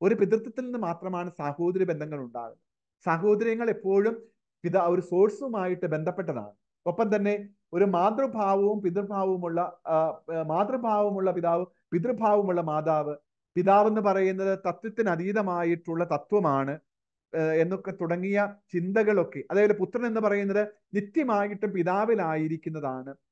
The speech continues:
പരിശുദ്ധാത്മാവിൽ നിത്യപിതാവിന്റെ, ഏഹ്, നിത്യപുത്രനാണ്, നമ്മുടെ സഹോദരനാണ് എന്നൊക്കെ പറയുന്ന ആ ഒരു വലിയ ചിന്തകളൊക്കെ, അല്ലെങ്കിൽ ദൈവശാസ്ത്രപരമായ ചിന്തകൾ, പരിശുദ്ധാത്മാവ് എന്നതാണ് യഥാർത്ഥത്തിൽ സ്നേഹത്തിന്റെ രഹസ്യവും പുതുമയുടെ ആരംഭവും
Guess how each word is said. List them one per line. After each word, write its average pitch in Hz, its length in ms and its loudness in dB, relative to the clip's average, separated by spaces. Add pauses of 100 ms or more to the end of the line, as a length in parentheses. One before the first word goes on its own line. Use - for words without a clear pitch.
(240)
പരിശുദ്ധാത്മാവിൽ 214 720 0
നിത്യപിതാവിന്റെ, 190 840 0 (480)
ഏഹ്, 165 280 2
നിത്യപുത്രനാണ്, 160 920 -2 (200)
നമ്മുടെ 180 240 -2
സഹോദരനാണ് 185 1000 0 (220)
എന്നൊക്കെ 170 360 -6
പറയുന്ന 170 340 -2 (360)
ആ 175 80 4
ഒരു 190 160 8
വലിയ 185 320 2 (200)
ചിന്തകളൊക്കെ, 185 800 -2 (240)
അല്ലെങ്കിൽ 165 320 -2 (220)
ദൈവശാസ്ത്രപരമായ 175 920 -4
ചിന്തകൾ, 143 460 -6 (420)
പരിശുദ്ധാത്മാവ് 208 760 2
എന്നതാണ് 175 480 -2 (120)
യഥാർത്ഥത്തിൽ 160 400 0
സ്നേഹത്തിന്റെ 170 720 -4 (440)
രഹസ്യവും 185 640 4 (100)
പുതുമയുടെ 175 460 2
ആരംഭവും 151 580 0